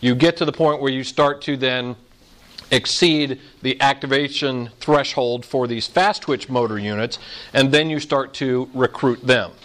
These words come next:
Okay? So we tend to follow this somewhat orderly pattern where we start off recruiting type ones, which are our slow twitch. As force goes up,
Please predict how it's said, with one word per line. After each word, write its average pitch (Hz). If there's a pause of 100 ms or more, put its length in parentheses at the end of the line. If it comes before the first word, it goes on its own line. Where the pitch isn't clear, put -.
(680)
Okay? 123 (300)
So 117
we 123
tend 170
to 190
follow 175
this 156 (340)
somewhat 151
orderly 151
pattern 147 (880)
where 123
we 127
start 160
off 165
recruiting 147
type 139
ones, 139
which 127
are 127
our 123
slow 170
twitch. - (1040)
As 127
force 185
goes 165
up, 160